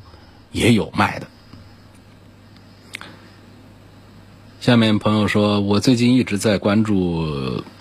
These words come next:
东本 Inspire 这个车的混动低配，到四S店了解一下呢，武汉地区的落地价能到十九万。哎，但是不少网友在网上反馈说它有异响和做工粗糙的问题，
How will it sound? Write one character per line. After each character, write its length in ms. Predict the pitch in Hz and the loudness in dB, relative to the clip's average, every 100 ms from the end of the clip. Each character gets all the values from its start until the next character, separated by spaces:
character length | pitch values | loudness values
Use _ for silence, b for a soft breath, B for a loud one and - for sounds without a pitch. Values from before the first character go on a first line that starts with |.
| - - | -20 0
东 200 | 120 123 | 2 2
本 180 | 95 82 | 0 -2
Inspire 500 | 98 98 - 120 85 | -2 0 0 0 0
这 120 | 95 | -2
个 100 | 85 | -4
车 220 | - 95 | -2 -2
的 360 | 90 73 67 57 | -2 -2 -2 -4
混 240 | - 107 | 0 0
动 160 | 98 92 | 2 2
低 140 | - | 2
配， 220 | - 165 - - | 2 0 -2 -6
到 160 | 104 98 | -4 0
四 180 | 120 | 0
S 60 | 104 | 2
店 180 | 110 85 | 0 -2
了 220 | 82 117 | 0 0
解 180 | 95 76 | 0 -4
一 180 | - 101 | -6 -2
下 280 | - 104 | 0 2
呢， 160 | 92 85 B B B - | 0 -4 B B B -4
武 100 | - | 0
汉 200 | 151 131 | 2 4
地 160 | 131 | 2
区 240 | - - 113 | 2 0 0
的 140 | 98 | 2
落 200 | 104 131 | 2 2
地 140 | 113 101 | 2 0
价 340 | 123 - - - | 0 -4 -10 -2
能 140 | 98 117 | 2 2
到 160 | 113 | 2
十 240 | - - 185 | 0 0 0
九 100 | - | 0
万。 300 | 123 120 - - B B B B B - | 0 0 -2 -14 B B B B B 0
哎， 120 | 156 | 2
但 200 | 175 170 | 4 4
是 220 | 160 151 | 4 2
不 260 | 143 - 214 | -2 -2 0
少 140 | 117 | 2
网 200 | 95 117 | 2 2
友 200 | 156 87 | 2 0
在 600 | 90 123 104 98 90 87 | 0 2 2 0 0 -2
网 420 | 82 - 98 87 | -4 -2 0 2
上 200 | - 170 | 4 2
反 260 | 117 87 110 | 2 -4 -2
馈 220 | - 110 | 0 0
说 160 | 123 127 | 0 0
它 160 | 139 | 2
有 160 | 123 87 | 0 2
异 200 | 135 214 | 2 2
响 280 | - - - | 0 -6 -8
和 120 | 117 | -2
做 200 | 135 104 | 0 2
工 120 | 123 | 2
粗 200 | - 247 | 2 2
糙 160 | 269 277 | 4 4
的 60 | |
问 180 | 185 101 | 2 0
题， 160 | - | -2